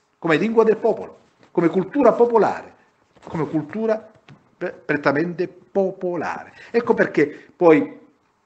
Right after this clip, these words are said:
scolasticamente noi abbiamo recuperato le diverse funzioni o le diverse visioni dell'aulico, del curiale, del convincente, eh, all'interno di tutta questa visione.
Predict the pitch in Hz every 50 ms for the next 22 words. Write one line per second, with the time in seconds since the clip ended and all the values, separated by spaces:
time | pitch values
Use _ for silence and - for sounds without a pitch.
0 | _ _ _ - - - - 143 151 147 143 143 - - 151 127 - 143 131 143
1 | 156 151 135 127 120 117 120 120 123 123 123 120 123 131 123 123 127 120 120 120
2 | - 117 127 120 131 135 135 135 - - 107 - - - - - - _ _ _
3 | _ _ - 120 127 127 123 123 135 147 143 143 - - 131 120 - - 135 127
4 | 113 - - 139 151 170 165 147 131 120 120 120 120 120 131 127 123 - - 120
5 | 110 120 123 - - 135 139 147 156 139 123 113 113 120 117 113 117 123 131 123
6 | 120 117 120 110 120 120 117 117 110 107 - - 113 110 123 123 127 131 127 117
7 | 113 110 107 - - - - - - - - - - _ 113 127 123 123 120 117
8 | 117 - 120 120 - - 147 151 135 117 123 123 123 120 - - 127 131 135 131
9 | 123 120 120 117 117 120 120 113 107 - - - - - - _ _ - 131 123
10 | 120 117 117 120 120 117 113 113 110 113 107 107 104 101 101 98 101 98 90 71
11 | 57 - - - - 131 135 135 120 120 135 127 131 120 117 123 120 - - 120
12 | - - 120 120 127 110 - - 120 117 127 - - 123 120 - - 139 127 107
13 | 98 95 92 95